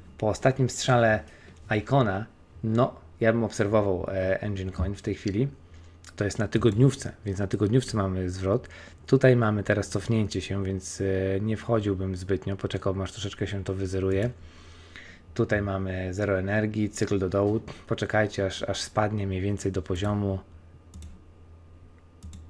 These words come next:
do poziomu, e, tysiąca stu.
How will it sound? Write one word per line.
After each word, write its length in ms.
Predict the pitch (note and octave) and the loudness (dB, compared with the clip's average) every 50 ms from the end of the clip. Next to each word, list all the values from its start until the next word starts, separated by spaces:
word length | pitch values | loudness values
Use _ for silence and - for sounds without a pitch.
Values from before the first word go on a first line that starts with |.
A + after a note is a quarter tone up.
| - - | -12 -6
do 180 | G#2+ G2+ F#2+ | -4 -4 -4
poziomu, 1040 | - - F#2+ F2+ F2 F2 G2 G#2 G#2 G#2 G#2 G#2 G2+ G2+ G2 G2 G2 F#2+ F#2+ F#2+ F#2+ G2 - - - - - - - - - - - - | -2 -4 -6 -6 -4 -4 -2 -2 -2 0 0 -2 -2 -2 -2 -2 -2 -2 -2 -4 -6 -8 -12 -20 -20 -20 -20 -20 -20 -20 -20 -20 -14 -8
e, 280 | G#2 G2+ F#2+ F#2+ F#2+ | -6 -6 -4 -4 -6
tysiąca 440 | F2+ - G#2+ - A#2 A2 G#2 - G2+ | -6 -6 -4 -2 0 -2 0 -2 -4
stu. 360 | - - - - G#2 A2 B2+ | -4 -4 -2 0 2 2 2